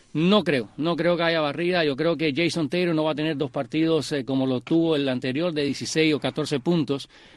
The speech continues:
Ni Jaylen Brown tampoco con trece puntos. Yo creo que una de las claves para que este equipo de Boston gane el partido es olvidarse de los árbitros, jugar basquetbol como venían jugando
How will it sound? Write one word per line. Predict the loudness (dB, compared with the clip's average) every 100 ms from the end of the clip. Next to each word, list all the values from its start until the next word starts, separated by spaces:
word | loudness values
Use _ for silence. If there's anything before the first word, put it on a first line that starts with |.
| -2
Ni | 4 4 4
Jaylen | 2 2 2
Brown | 2 2 2
tampoco | 0 -2 -2 0
con | -2
trece | -2 -4 -4
puntos. | -2 -2 -2 -4 -8 -16 -20 -14 0
Yo | 2
creo | 4 4
que | 2
una | 2 2
de |
las | 2 2
claves | 2 2 2
para | 0 0
que | -2
este | -2 0
equipo | 0 2
de | 2
Boston | 2 0 0 0 6
gane | 6 6
el | 0
partido | -2 -2 0 2 2
es | 2 0 -6 -20 -18 -4
olvidarse | -2 2 0 0 0
de | -2
los | 0
árbitros, | 0 0 -2 -4 -10 -18 _ _ _ _
jugar | -4 0 0
basquetbol | 0 -2 0 2 0
como | 0 0
venían | 0 -2 -2 -2 -4
jugando | -4 0 2 2 -2